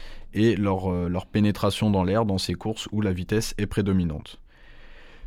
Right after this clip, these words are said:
Nous pouvons donc dire sans, sans hésitation que l'amélioration des performances sportives constatées ces dernières années est en partie liée aux recherches,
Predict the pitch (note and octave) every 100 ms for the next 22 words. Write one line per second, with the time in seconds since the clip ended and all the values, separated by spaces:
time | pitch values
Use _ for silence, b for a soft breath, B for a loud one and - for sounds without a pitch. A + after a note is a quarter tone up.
0 | - A#2+ A2+ C#3 D3+ D3 D#3 D3 - G2+
1 | C3 C3+ - B2 A#2 A2 G#2+ G2+ G2+ -
2 | A2+ A2 G#2+ G#2+ G2+ - D#3 C#3+ A2+ A#2
3 | C3 C3 B2+ B2 - C3 A2 G#2+ - G#2+
4 | G#2+ G#2+ - G#2+ - B2 A2+ - G2 G2+
5 | F#2+ A2+ G2 F#2 G2 G2 F#2 F#2 G#2 B2+
6 | B B B G#2+ A2 A#2 A2 A2 - -
7 | C3 G#2+ G#2+ A#2+ C3 A#2 G#2 A2 - B2
8 | A#2+ - -